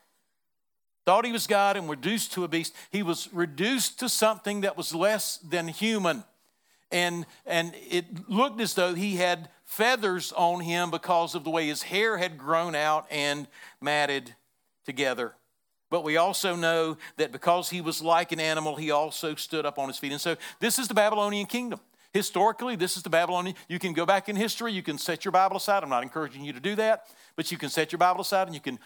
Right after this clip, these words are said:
understand when this Babylonian kingdom existed. And so w-, he's, he's speaking out of that, looking back on it from this vantage point that he's in right now. Secondly, the bear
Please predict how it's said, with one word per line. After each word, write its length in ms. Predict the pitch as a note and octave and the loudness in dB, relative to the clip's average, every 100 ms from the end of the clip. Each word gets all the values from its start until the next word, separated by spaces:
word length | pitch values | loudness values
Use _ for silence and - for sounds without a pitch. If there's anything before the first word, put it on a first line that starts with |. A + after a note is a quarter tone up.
| - | -6
understand 480 | D3 D#3+ - D#3+ D#3+ - | -4 -4 -4 -4 -4 -10
when 160 | - D3+ | -6 -4
this 160 | F#3+ - | -4 0
Babylonian 640 | D3+ E3 D#3+ E3 D#3 D3+ | 2 2 0 -4 -4 -8
kingdom 420 | - D#3+ D#3+ D#3 | -6 -6 -6 -8
existed. 640 | D3 B2+ E3+ G#3 - C#3+ A2+ | -10 -8 -4 -4 -4 -8 -8
And 160 | C3+ | -8
so 280 | - C#3 C#3 - - - | -2 -2 -2 -8 -20 -16
w-, 260 | G3+ - - F#3+ | -16 -14 -20 -10
he's, 260 | D#3+ E3+ - | -4 -2 -2
he's 180 | D#3+ | -2
speaking 640 | - - A3+ A3+ G3+ F#3+ F3 | -2 0 -2 0 -2 -2 2
out 360 | D#3+ G#3+ A3+ | 4 6 4
of 280 | F3+ E3 C3 | 0 0 0
that, 460 | C3 A#2 C#3+ - _ _ _ _ _ C#3+ | 0 2 0 -2 _ _ _ _ _ -4
looking 400 | F3 E3+ D3 C#3 | -4 -4 -2 4
back 280 | F3+ F#3 | 4 4
on 200 | E3 D3+ | 0 0
it 100 | D3 | -2
from 280 | - D3+ C3 | -2 -2 -2
this 180 | C#3 C#3 | -6 -6
vantage 360 | C#3+ C3+ B2 - | -6 -4 -6 -8
point 300 | B2+ A#2 A2 | -8 -8 -8
that 80 | |
he's 160 | G#2+ G2+ | -12 -10
in 140 | G#2+ | -12
right 160 | G2 F#2 | -10 -12
now. 100 | F#2 | -8
Secondly, 760 | - A3 A#3+ B3+ D#3+ C3+ C3+ - - - - | -2 2 2 0 -4 -4 -4 -10 -20 -18 -4
the 80 | D#3 | -4
bear 640 | A2 G3 A#3+ E3 D#3 G3+ | 0 0 2 2 0 -4